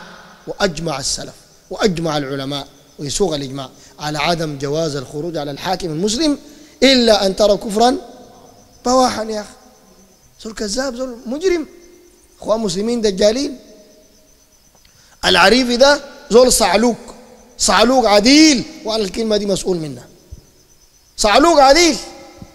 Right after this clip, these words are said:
جابوه هنا في الجامعة بتاعت السودان، في القاعة، لموا البنات معاه السرورية، رؤساء السرورية في البلد دي معاه،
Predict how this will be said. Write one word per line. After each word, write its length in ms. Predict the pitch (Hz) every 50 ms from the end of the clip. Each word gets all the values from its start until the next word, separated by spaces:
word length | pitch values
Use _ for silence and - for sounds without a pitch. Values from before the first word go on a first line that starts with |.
| _ _ _ _ _ _ _ _ _ _ _ _ _ _ _ _ -
جابوه 340 | 190 185 190 214 240 247
هنا 80 | 247 226
في 80 | 196 196
الجامعة 500 | 185 175 208 226 247 240 214 214 240 233 - -
بتاعت 200 | - - 165 160
السودان، 560 | 156 147 - - 170 165 185 196 220 254 359 349 - - - - - - _ _ _ _ _ _ _ _ _ _ _ _ _ _ _ _
في 60 | - 156
القاعة، 540 | 156 165 170 208 214 214 196 170 147 - - - - - - - -
لموا 240 | 175 190 214 208 196
البنات 380 | 170 165 180 190 208 208 190 - - - - - - - - - - - - - _ _ _ _ _ -
معاه 220 | 160 147 170 180
السرورية، 560 | 175 - - 175 165 170 175 185 190 185 156 - - - - - - - - - - - _ _ _ -
رؤساء 480 | - 139 147 - 175 170 - 277 320 277
السرورية 420 | 220 - - 196 185 185 180 175
في 60 | 156 151
البلد 300 | 147 143 143 139 135 -
دي 60 | - - _ _ _ _ _ _ _ _ _ _ _ _
معاه، 360 | - 143 151 185 196 180 139